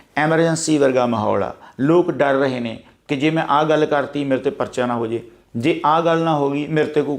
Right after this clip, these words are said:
ਮੈਨੂੰ ਕੋਈ ਚੁੱਕ ਕੇ ਨਾ ਲੈ ਜੇ। ਇੱਦਾਂ ਦਾ ਮਾਹੌਲ ਪੰਜਾਬ ਦੇ ਵਿੱਚ ਜਿਹੜਾ ਬਣ-, ਕਰਾਂਗੇ ਆਪਾਂ ਪੰਜਾਬ ਸਰਕਾਰ ਦੇ ਹਲਫਨਾਮੇ ਦੀ। ਪੰਜਾਬ ਸਰਕਾਰ ਨੇ ਇੱਕ ਹਲਫਨਾਮਾ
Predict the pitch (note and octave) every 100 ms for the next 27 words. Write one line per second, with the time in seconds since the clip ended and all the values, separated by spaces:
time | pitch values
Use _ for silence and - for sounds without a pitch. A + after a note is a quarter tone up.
0 | - C#3 C3 C3+ C3+ C#3 B2 - B2+ B2+
1 | A#2+ A2+ A#2+ - - _ - E3 F3+ F#3+
2 | F3+ D3+ C#3 D3 C#3+ C3+ B2+ A#2+ A#2 B2
3 | A#2+ A2 G#2+ - - _ - A#2+ B2+ B2
4 | A#2+ _ _ _ _ - E3+ E3+ E3 D#3+
5 | D#3 D#3 D#3 - _ D3 C#3 A#2 C3 C3
6 | C#3 C#3+ C3+ - C3+ - B2 B2 A#2+ G#2
7 | A#2+ A2 A2+ G2+ G2+ F#2+ F#2 F#2+ F#2 _
8 | _ _ _ _ _ _ _ _ _ _
9 | _ _ _ - D3+ D3 D#3+ F3+ F#3 F#3
10 | F3 E3+ D#3+ D#3+ D#3+ D#3 D3+ D3 B2+ C3
11 | C#3+ C3+ C3 A#2+ A#2+